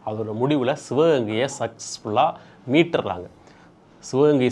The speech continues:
சீமையை எட்டு வருஷத்துக்கு பிறகு மறுபடியும் மீட்டு வேலுநாச்சியாருக்கு அரசியா பட்டம் சூட்டுறாங்க. மருது சகோதரர்கள் அமைச்சர்கள் ஆகுறாங்க.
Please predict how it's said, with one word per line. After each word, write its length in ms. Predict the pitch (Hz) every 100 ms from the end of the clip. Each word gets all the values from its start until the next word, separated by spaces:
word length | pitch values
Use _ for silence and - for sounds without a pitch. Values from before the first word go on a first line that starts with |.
| -
சீமையை 340 | 117 120 131
எட்டு 260 | 113 113 147
வருஷத்துக்கு 500 | 127 120 139 127 120
பிறகு 500 | - 120 110 113 143
மறுபடியும் 500 | 117 123 143 151 143
மீட்டு 540 | 113 117 - 120 147 - - - - - -
வேலுநாச்சியாருக்கு 1040 | 117 160 180 151 127 120 113 110 117 127 - - - - - - - - - -
அரசியா 640 | 127 165 - 147 135 139 - - -
பட்டம் 300 | 113 - -
சூட்டுறாங்க. 560 | 120 98 104 104 117 131 - - - - 110
மருது 260 | 123 175 185
சகோதரர்கள் 720 | 175 117 113 110 104 113 117
அமைச்சர்கள் 600 | 110 113 - 160 123 104
ஆகுறாங்க. 420 | 101 98 101 117